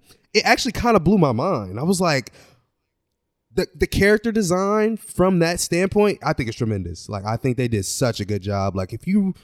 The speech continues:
if you rewrite this as, like, a, maybe even, like, a book or <laughs> something, I don't even know. Even a t-, it actually would have been a great T V show. I actually think it would have been a really good T V show, but,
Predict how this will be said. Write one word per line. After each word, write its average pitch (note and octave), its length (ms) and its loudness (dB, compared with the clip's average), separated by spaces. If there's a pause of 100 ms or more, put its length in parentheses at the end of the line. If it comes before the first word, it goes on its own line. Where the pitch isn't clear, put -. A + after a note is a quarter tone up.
(520)
if C#3+ 160 -4
you B3 140 6
rewrite D#3+ 520 2
this F3 380 -4
as, B2 240 -4
like, A2 200 -8
a, F2+ 220 -6 (1400)
maybe A3+ 240 2
even, G#3+ 220 4
like, C#3+ 160 2
a G2+ 100 4
book D#3+ 480 0 (400)
or F3 120 0
<laughs> - 20 -2
something, A3 440 4
I A3 120 4
don't G#3 180 2
even E3 220 2
know. C3 280 2
Even D4 220 4
a F#3+ 60 4
t-, - 240 -4 (420)
it G#4+ 240 -2
actually A#3 300 0
would E3+ 160 4
have C#3+ 80 0
been B2 100 0
a G2 60 -2
great C#3+ 440 0
T E3+ 200 -6
V D#3+ 160 -4
show. F#2 420 -8 (320)
I D3+ 140 -4
actually D3+ 400 -2
think C3+ 180 -4
it - 20 0
would B2 100 2
have A2+ 40 -8
been A2+ 100 2
a G#2 40 0
really A2+ 240 0
good G2+ 120 -4
T A2+ 100 -6
V G2 60 -6
show, G2 160 -8
but, G2 220 -4